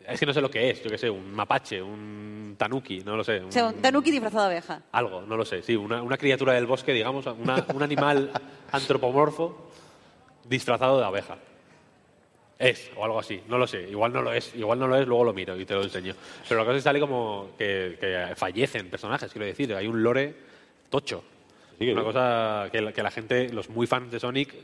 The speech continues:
Speaker 1: se lo toman muy en serio. No es mi intención, eh, meterme
Speaker 3: No, no,
Speaker 1: con
Speaker 3: no,
Speaker 1: eso,
Speaker 3: no,
Speaker 1: vaya.
Speaker 3: pero que, pero que es verdad, que por eso decía lo del universo cinematográfico, que de nuevo solo es broma en parte. Quiero decir,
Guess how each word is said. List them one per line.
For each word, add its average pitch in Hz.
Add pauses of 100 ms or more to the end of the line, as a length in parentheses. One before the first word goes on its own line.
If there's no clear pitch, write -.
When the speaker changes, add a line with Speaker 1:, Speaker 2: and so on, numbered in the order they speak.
(420)
Speaker 1:
se 113
lo 104
toman 113
muy 117
en 92
serio. 113
No 98
es -
mi 107
intención, 104 (440)
eh, 98 (540)
meterme 110
Speaker 3:
No, 143
no, 160
Speaker 1:
con 180
Speaker 3:
no, 185
Speaker 1:
eso, 202
Speaker 3:
no, 202
Speaker 1:
vaya. -
Speaker 3:
pero 120
que, 104 (160)
pero 117
que 120
es 120
verdad, 147
que 165
por 113
eso 139
decía 147
lo 110
del 104
universo 101
cinematográfico, 110
que 104
de 98
nuevo 131
solo 139
es 117
broma 135
en 98
parte. 156 (280)
Quiero 135
decir, 123